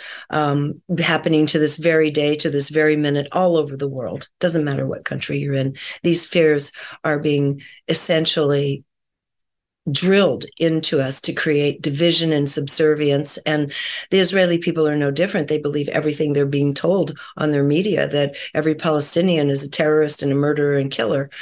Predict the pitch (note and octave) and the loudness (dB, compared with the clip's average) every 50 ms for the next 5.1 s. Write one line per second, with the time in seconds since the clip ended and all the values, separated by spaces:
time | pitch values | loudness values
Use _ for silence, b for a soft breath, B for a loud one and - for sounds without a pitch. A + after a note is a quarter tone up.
0 | B B B B B B B - E3 D#3+ D#3 D#3 D#3 D3+ D3+ D#3 D#3 - - - | B B B B B B B -2 0 2 2 2 2 2 0 -2 -4 -4 -4 -2
1 | F3+ F3 E3+ E3+ - - F#3+ F3 E3 - - F3 E3 - - A#3 B3 C4+ A3+ D#3+ | 0 2 2 2 2 2 0 0 0 0 0 -2 -2 0 0 0 2 2 2 0
2 | D3+ D#3 - B B B B B - - F#3+ F3+ F3+ E3+ E3 D#3 - - F#3+ G3 | -2 -4 -6 B B B B B -4 -2 0 0 0 0 -2 -2 -2 -2 -2 -2
3 | G3 F3+ F3+ F3+ E3 E3 D3+ C#3+ C#3+ - - F#3 G#3 C4 C4 - - - - - | 0 0 0 0 0 0 -2 -2 -4 -2 -2 0 0 0 -2 -2 -4 -4 -6 -8
4 | - _ B B B B B B B B B - E3 D#3 D3+ D3 D3 D3 D3 D3 | -16 _ B B B B B B B B B -2 0 0 2 2 0 0 0 -2
5 | C#3+ - | -4 -6